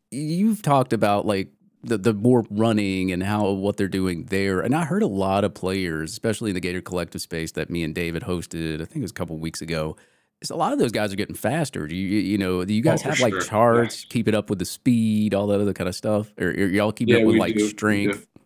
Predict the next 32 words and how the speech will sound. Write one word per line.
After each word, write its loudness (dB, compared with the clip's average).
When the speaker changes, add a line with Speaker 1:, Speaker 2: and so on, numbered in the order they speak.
Speaker 1:
And, -2
and -2
it -6
could -10
Speaker 2:
Yeah, 6
no, 4
we, 4
uh, 4
we 0
have, 0
use 0
what's -2
called 0
a -4
catapult, -2
which -6
is -6
a -8
device 2
that -6
they -2
place -2
on -2
us -2
that, 0
like, 0
tracks 2
our, 0
you -6
know, -4
max -2
velocity, 0